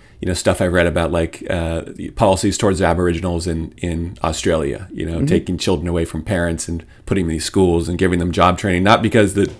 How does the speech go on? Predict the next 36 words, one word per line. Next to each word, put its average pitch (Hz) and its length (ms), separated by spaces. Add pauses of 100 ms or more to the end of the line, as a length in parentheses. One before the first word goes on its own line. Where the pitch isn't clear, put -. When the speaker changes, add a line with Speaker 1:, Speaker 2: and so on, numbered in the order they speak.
(240)
Speaker 1:
the - 80
jobs 92 400
that, 85 300
um, 90 380 (760)
they 92 80
were 92 80
training 104 300
for 95 200
were 90 80
actually 90 500
jobs 92 340
anybody 90 320
could 80 180
get, 92 220
but 90 100
just - 180
because 87 320
it 90 220
was 92 120
a 90 60
way 90 140
of 85 60
s-, - 260
quote 95 160
unquote 87 240
civilizing 87 560
them 85 120
and 85 80
making 87 280
them 82 220 (260)
fit 92 240
into 90 120
this, 85 260
this - 220
white 82 220
society. 90 640